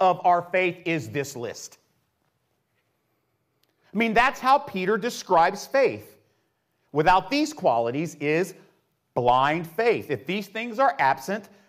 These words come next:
your faith is blind. People who claim, now listen carefully,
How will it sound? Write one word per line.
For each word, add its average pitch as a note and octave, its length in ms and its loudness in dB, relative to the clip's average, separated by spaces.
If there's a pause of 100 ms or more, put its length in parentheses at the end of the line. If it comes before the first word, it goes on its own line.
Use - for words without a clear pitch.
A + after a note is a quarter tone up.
(140)
your D#3+ 280 2
faith D#3 540 -4 (100)
is C#3 180 -6
blind. B2 600 -2 (800)
People A#3 280 0
who A#3+ 160 0
claim, A#3+ 760 0
now D#3 100 0
listen G#3 280 -2
carefully, A#3 540 0